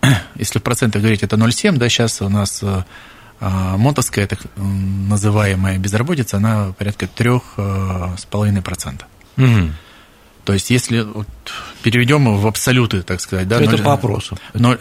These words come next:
Speaker 1: да, ноль семь — это где-то десять тысяч, а, ну, порядка, там, ну, сорока, наверное, тысяч. Но это опросные, там надо понимать, что так устроена,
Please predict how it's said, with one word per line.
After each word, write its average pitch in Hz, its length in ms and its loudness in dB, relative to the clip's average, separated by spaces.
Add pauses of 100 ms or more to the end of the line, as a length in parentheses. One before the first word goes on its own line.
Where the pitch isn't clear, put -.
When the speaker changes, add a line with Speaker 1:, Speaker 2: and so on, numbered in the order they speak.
Speaker 1:
да, 110 240 2
ноль 120 160 4
семь — 143 240 2
это 110 140 2
где-то 107 480 0
десять 214 300 0
тысяч, - 440 -2
а, 95 500 0
ну, 131 280 -4
порядка, 90 580 -2
там, 80 220 -10 (400)
ну, 101 100 -4
сорока, 98 340 -4
наверное, 90 260 -4
тысяч. - 260 -6 (220)
Но 160 160 4
это 143 320 -2
опросные, 120 580 0
там 101 180 0
надо 98 200 2
понимать, 127 420 2
что 95 260 -4
так 101 260 -4
устроена, 98 640 2